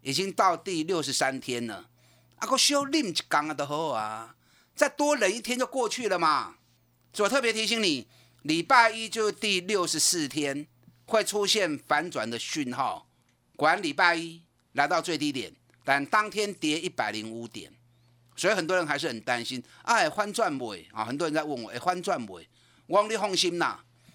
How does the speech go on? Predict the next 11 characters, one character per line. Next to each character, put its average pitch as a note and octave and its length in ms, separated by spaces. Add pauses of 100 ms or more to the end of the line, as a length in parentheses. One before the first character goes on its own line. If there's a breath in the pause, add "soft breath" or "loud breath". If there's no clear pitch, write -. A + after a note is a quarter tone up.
(140 loud breath)
台 E3 180
积 F#3+ 140
电、 G#3+ 180
联 D#3+ 200
发 F3+ 200
科 F3 160
已 C3 40
经 D3+ 200
止 G#2 220
跌 G2 280
了， G2 240